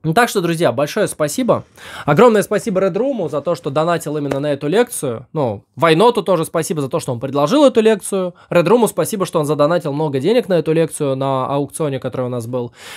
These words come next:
Большое спасибо, друзья, за то, что меня просмотрели. Приходите на, э, стримы. Смотрите другие мои видео, подписывайтесь на Бусти, подписывайтесь в Telegram,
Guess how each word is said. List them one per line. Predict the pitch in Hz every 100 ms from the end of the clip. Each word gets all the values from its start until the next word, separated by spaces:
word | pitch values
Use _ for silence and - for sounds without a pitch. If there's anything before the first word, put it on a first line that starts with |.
| -
Большое | - 190 220
спасибо, | 170 202 202 160
друзья, | 160 170
за | 147
то, | 135
что | 156 143
меня | 135
просмотрели. | 123 139 170 247 254 185
Приходите | 143 135 147 143 143 120
на, | 113 107 101 _ _ _ _ _ -
э, | 113 107 104 104
стримы. | 107 - 123 139 170 165 _ _ _ _ _ _ _ -
Смотрите | 139 131 139
другие | 147 120 147 165
мои | 165 160
видео, | 151 151 147 135
подписывайтесь | - 123 135 117 113 107 107
на | 117
Бусти, | 113 131 160 - - 135
подписывайтесь | 127 117 180 - 120 120 -
в |
Telegram, | 120 117 127 156 165